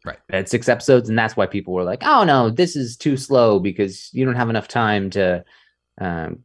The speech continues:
Speaker 2: give us more Hayden Christensen if you give us too much Obi-Wan walking around the streets," sort of thing.
Speaker 1: Right,
Speaker 2: So.
Speaker 1: right.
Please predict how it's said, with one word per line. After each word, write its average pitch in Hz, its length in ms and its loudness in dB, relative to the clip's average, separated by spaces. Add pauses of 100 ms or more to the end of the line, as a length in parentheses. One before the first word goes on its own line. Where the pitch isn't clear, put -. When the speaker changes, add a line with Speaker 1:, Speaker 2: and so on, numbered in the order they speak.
(340)
Speaker 2:
give 101 160 2
us 92 160 -4
more 95 320 0
Hayden 98 240 -2
Christensen 98 520 -4
if 85 160 -8
you 90 120 -4
give 87 180 -2
us 90 180 -6
too - 160 -6
much 92 480 -4 (640)
Obi-Wan 90 800 -2
walking 90 320 0
around 85 260 -4
the 76 60 -14
streets," - 380 -6
sort 76 200 -4
of 73 80 -10
thing. 92 120 -8
Speaker 1:
Right, 87 200 -6
Speaker 2:
So. 82 300 -6
Speaker 1:
right. 90 220 -10